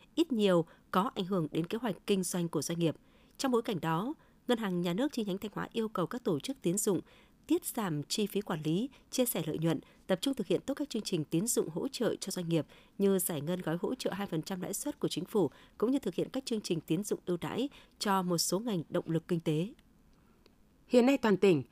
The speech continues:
Speaker 2: có sáu nghìn năm trăm mười hai tàu cá khai thác hải sản. Tổng số lao động trên các tàu cá là hai mươi tư nghìn năm trăm người.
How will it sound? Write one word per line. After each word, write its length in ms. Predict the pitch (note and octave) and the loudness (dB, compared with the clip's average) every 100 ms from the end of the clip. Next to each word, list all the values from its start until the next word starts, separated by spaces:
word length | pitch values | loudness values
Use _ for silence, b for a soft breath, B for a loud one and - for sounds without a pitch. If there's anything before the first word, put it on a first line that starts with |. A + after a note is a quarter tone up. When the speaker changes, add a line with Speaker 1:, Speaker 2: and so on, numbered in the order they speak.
| b - | b -2
Speaker 2:
có 100 | B3+ | 0
sáu 220 | - G#3+ | 2 6
nghìn 300 | D4 A3+ E3 - | 8 8 6 4
năm 180 | G3 A#3 | 2 2
trăm 160 | A#3 G#3+ | 4 4
mười 100 | D#3+ | 4
hai 160 | G3+ | 2
tàu 280 | G#3+ F#3+ D#3 | 0 2 2
cá 360 | B2+ E3 F#3+ D4+ | 2 0 0 -2
khai 120 | G3+ | -2
thác 140 | A#3 D4 | -4 -2
hải 120 | E3 | 0
sản. 220 | - E3 A#2 b b b - | 2 2 0 b b b 2
Tổng 140 | A3 F3 | 4 6
số 140 | A#3+ | 6
lao 100 | C#4+ | 6
động 200 | G#3+ D#3+ | 6 4
trên 220 | - A3+ | 4 2
các 260 | G#3+ D#4+ - | 2 0 2
tàu 160 | E3+ | 2
cá 340 | C#3 F3 F#3 D4 b b b | 2 0 0 -2 b b b
là 140 | F3+ F#3+ | 2 2
hai 140 | B3+ | 4
mươi 120 | B3 | 2
tư 160 | B3 A#3+ | 4 6
nghìn 280 | G3 E3+ C#3+ | 8 6 4
năm 100 | G3+ | 0
trăm 200 | - G3 | 0 2
người. 200 | E3+ C#3+ | 4 2